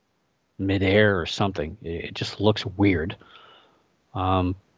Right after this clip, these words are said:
and I've also heard a few people, and I was almost slightly convinced that, uh, it might be an owl attacking another animal, the owl being in the background. But the problem here is there's no answers. We don't have any information, any data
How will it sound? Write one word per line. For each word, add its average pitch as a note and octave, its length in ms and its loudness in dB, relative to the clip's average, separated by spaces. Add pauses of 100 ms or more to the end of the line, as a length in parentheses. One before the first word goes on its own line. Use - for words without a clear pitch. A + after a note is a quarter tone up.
(220)
and F#2 180 6
I've G2 120 6
also A2+ 360 4
heard G#2 160 4
a F#2+ 60 0
few G#2+ 160 0
people, A2 340 2
and G#2 160 0
I G2+ 100 -2
was C3 180 -8
almost B3+ 340 2
slightly D3 320 2
convinced F#2+ 760 -4
that, G#2 200 0 (120)
uh, F#2 140 0
it G#2+ 60 -2
might D#3 180 4
be A2+ 180 2 (160)
an G2 160 -4
owl A2 540 0
attacking G2 580 -4
another F#2+ 440 -6
animal, F#2+ 320 -6
the A2+ 120 2
owl G2 200 4
being G2 320 -4 (720)
in G2 80 -6
the E2 80 -2
background. F2+ 640 -2 (420)
But C#3+ 100 2
the C3 80 -4
problem F#3 340 4
here B2+ 380 0 (800)
is G#2+ 80 -16
there's B2 160 -6
no A2+ 140 0
answers. - 480 -8 (680)
We F#2+ 120 -12
don't A2 120 -2
have A2+ 280 2
any A#2 240 -2
information, G#2+ 600 0
any A#2+ 240 2
data G#2+ 500 4